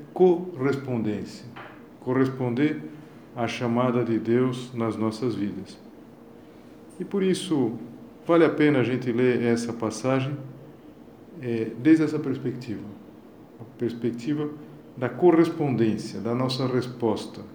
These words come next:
como nós respondemos ao convite divino. Naquele tempo,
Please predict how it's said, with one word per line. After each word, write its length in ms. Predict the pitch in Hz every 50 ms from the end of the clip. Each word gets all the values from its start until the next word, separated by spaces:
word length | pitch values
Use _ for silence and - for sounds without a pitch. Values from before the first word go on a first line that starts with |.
| - -
como 220 | - 131 127 131
nós 240 | 131 127 123 123 -
respondemos 800 | - 123 120 117 - - 127 113 107 113 120 120 127 131 131 - - - - - - - - - - - -
ao 140 | 117 117
convite 480 | 113 - 131 131 110 98 110 110 - 131
divino. 420 | 131 135 117 104 104 98 95 92 92 - - - - - - - - - - - - - - - - - - - -
Naquele 360 | 110 110 - 165 160 156 -
tempo, 360 | - 160 160 147 - - -